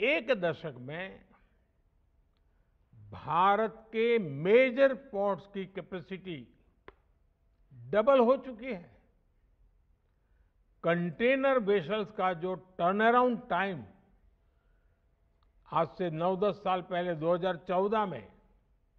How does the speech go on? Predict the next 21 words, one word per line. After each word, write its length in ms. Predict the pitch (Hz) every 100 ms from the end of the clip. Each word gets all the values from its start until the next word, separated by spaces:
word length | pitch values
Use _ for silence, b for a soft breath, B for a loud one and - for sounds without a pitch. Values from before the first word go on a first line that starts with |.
| - _ _ _ _ _ _ -
करीब 760 | 214 254 226 190 220 202 - b b b _ _ _ _ _ _
फ़ोर्टी 640 | - 240 254 262 254 294 277
टू 360 | - 269 285
आवर्स 360 | 262 220 226 180
था, 560 | - 202 208 131 - _ _ _ - _ _ _ _ _ _ _ _ _ _ _ _ _ _ 139
वो 260 | 151 233
दो 340 | 240 180 233 226
हज़ार 260 | 240 277
तेईस 600 | 262 277 202 240 294 226
में 500 | 208 147 107 117 135 175 _ _ _ _ _ _ _ _ _ _ - - _ _ _ -
ट्वेंटी 680 | 208 240 254 254 277 277 269
फ़ोर 520 | - - 220 254 269
आवर्स 400 | 226 226 233 -
से, 160 | 202 147
चौबीस 600 | - 202 233 240 269 220
घंटे 580 | 156 185 202 208 226 208
से 220 | 196 214
कम 440 | 214 - 214 196
रह 220 | 185 185 175
गया 360 | 175 170 156
है। 340 | 143 190 208